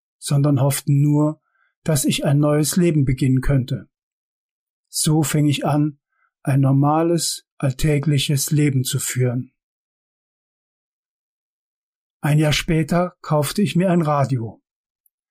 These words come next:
Beim Anhören eines Auslandsprogramms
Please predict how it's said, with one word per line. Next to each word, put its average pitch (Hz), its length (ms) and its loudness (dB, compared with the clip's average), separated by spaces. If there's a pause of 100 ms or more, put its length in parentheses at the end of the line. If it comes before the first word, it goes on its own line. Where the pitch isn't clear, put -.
(280)
Beim 135 220 0
Anhören 165 720 2
eines 151 320 0
Auslandsprogramms 160 1200 -2